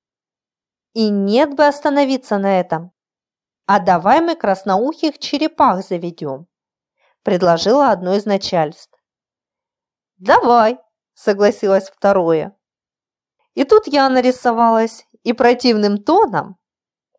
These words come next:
люблю нести свет и радость окружающим, описала, во что превратится их фонтан, после пары обедов милых черепашек.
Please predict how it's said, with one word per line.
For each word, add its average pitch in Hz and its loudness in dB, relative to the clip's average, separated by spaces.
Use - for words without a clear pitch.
люблю 220 -2
нести 165 -6
свет 339 -2
и 202 4
радость 202 0
окружающим, 185 -6
описала, 202 2
во 208 2
что 262 -2
превратится 233 0
их 208 0
фонтан, 254 -2
после 254 -2
пары 254 2
обедов 214 0
милых 269 -2
черепашек. 285 -2